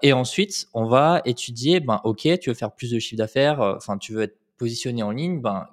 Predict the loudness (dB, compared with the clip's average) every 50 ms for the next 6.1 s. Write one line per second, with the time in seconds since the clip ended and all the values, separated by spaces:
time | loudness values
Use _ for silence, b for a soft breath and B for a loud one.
0 | _ -10 -4 -2 -2 -2 -2 -4 -6 -6 -6 -6 -4 -4 -4 -2 -2 -2 -2 -2
1 | -4 -4 -4 -4 -4 -4 0 2 2 2 2 0 -4 -2 0 0 0 0 0 -4
2 | -4 -6 -10 -12 -12 -14 _ _ _ _ _ _ _ _ -4 -2 -2 -4 -6 -10
3 | -8 -6 -2 0 0 -2 -2 -2 -2 -2 0 0 0 0 0 0 -2 -4 -4 -6
4 | -8 -8 -10 b b b b b b b b -14 -10 -6 -6 -6 -6 -4 -2 0
5 | 0 0 0 -2 -4 -4 -4 -2 -2 -4 -4 -4 -4 -4 -2 0 0 0 0 -2
6 | -6